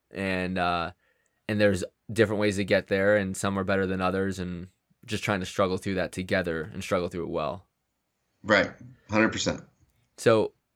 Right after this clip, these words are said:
Speaker 1: um, I guess before, before we cut, you know,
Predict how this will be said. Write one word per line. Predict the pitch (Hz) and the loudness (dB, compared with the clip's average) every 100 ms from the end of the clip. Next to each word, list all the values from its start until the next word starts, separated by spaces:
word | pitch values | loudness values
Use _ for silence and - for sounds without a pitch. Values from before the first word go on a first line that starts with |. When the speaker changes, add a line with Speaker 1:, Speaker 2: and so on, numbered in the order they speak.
| _ - | _ 0
Speaker 1:
um, | 104 98 95 90 - _ _ _ _ _ _ _ _ _ _ | 2 2 -2 -8 -14 _ _ _ _ _ _ _ _ _ _
I | 117 | 4
guess | 151 180 | 6 4
before, | 170 - 147 147 143 127 - | 0 2 6 8 8 6 4
before | 113 - 127 117 | -2 4 6 6
we | 113 | 2
cut, | - 120 - | 4 4 4
you | 120 | 2
know, | 107 95 | 2 0